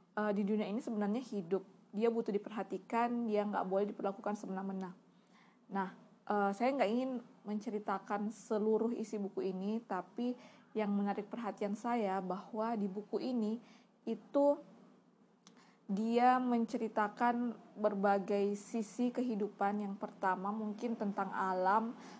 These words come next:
bahwa manusia sekarang, eh, melakukan eksploitasi. Salah satu eksploitasi yang ser-, yang diceritakan di buku ini itu tentang orang utan.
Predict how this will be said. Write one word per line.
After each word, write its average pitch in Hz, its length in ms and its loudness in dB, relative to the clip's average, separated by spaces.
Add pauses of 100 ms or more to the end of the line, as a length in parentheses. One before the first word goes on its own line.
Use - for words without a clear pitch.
(100)
bahwa 208 240 0
manusia 202 400 0
sekarang, 226 560 0 (480)
eh, 196 280 -8 (920)
melakukan 208 1040 0
eksploitasi. 226 1200 -2 (480)
Salah 202 240 0
satu 202 320 -2
eksploitasi 208 880 -2
yang 202 160 0
ser-, 196 320 0
yang 196 240 -2
diceritakan 202 640 -2
di 190 80 0
buku 185 240 -2
ini 202 240 -2
itu 226 80 0
tentang 202 400 -2
orang 185 240 -2
utan. 220 560 2